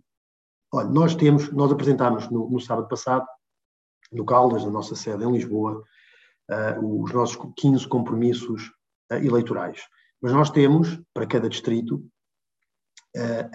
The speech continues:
eixos de ação política que são prioritários. E eu queria elencar cinco, se me é permitido, mas serei muito breve,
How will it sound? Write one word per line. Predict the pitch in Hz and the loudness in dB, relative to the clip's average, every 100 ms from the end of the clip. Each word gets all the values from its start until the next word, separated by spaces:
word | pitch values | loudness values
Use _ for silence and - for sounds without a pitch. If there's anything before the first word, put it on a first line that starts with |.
| 135 | 2
eixos | 151 - - - | 2 0 -10 -14
de | 104 120 | -8 -4
ação | 104 - 123 139 131 - - - - | -2 -2 0 0 0 -6 -16 -20 -12
política | 113 123 123 123 135 | -6 -6 -6 -8 -8
que | - | -6
são | 120 | -6
prioritários. | 117 110 101 - - - - - | -6 -8 -8 -12 -20 -20 -20 -6
E | 113 | -2
eu | 120 | 0
queria | 131 | 2
elencar | 123 123 123 117 | 2 2 2 0
cinco, | - 139 139 143 - _ _ | 0 2 2 0 -12 _ _
se | - 120 | -12 0
me | 120 | 0
é | |
permitido, | 117 110 107 117 143 139 117 | 2 -2 -2 4 4 4 -4
mas | 117 | -4
serei | 131 123 | 0 2
muito | 135 147 107 | 4 2 4
breve, | 123 127 | 2 2